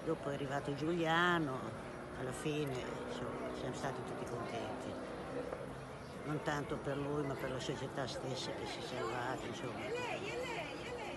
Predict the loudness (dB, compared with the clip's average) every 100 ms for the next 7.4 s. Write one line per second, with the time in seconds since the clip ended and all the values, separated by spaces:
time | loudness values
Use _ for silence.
0 | 0 4 4 4 2 2 2 0 0 0
1 | 2 2 2 2 0 -2 -2 -4 -4 -4
2 | -4 -6 -6 -6 -6 -4 -2 -2 0 0
3 | 2 0 -2 -4 -4 -4 -4 -4 -6 -6
4 | -6 -4 -2 -2 -2 6 8 8 4 0
5 | -2 0 0 2 2 2 2 0 0 -4
6 | -6 -4 -4 -4 -6 -4 -2 -2 0 0
7 | -2 -2 -2 -4